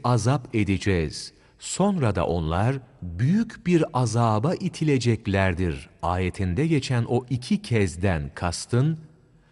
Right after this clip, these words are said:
kabir olduğunu, büyük bir azabınsa ahiret azabı olduğunu açıklıyorlar.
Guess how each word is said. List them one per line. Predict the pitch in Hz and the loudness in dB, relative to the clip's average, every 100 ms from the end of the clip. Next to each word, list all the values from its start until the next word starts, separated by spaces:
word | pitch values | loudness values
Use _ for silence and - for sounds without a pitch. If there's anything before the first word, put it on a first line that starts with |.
| _ _ | _ _
kabir | - 135 131 170 120 95 - | -4 -2 2 2 2 -2 0
olduğunu, | 98 80 80 78 67 78 135 - _ | 0 0 -2 -4 -4 -6 -8 -12 _
büyük | 82 87 131 196 - - | -10 -2 2 2 0 0
bir | 160 135 123 | 2 2 2
azabınsa | 117 107 120 113 147 160 - 180 - | 0 2 0 0 -2 -2 -2 -4 0
ahiret | 131 147 147 127 147 180 - - | 2 2 2 2 2 0 -2 -2
azabı | 143 131 139 135 135 135 | 0 0 0 0 0 0
olduğunu | 143 135 120 131 131 123 82 - - - - | 2 2 4 2 4 4 0 -2 -18 -20 -6
açıklıyorlar. | 95 - 90 78 73 60 58 87 - | -6 -4 -6 -4 -2 -2 -4 -8 -14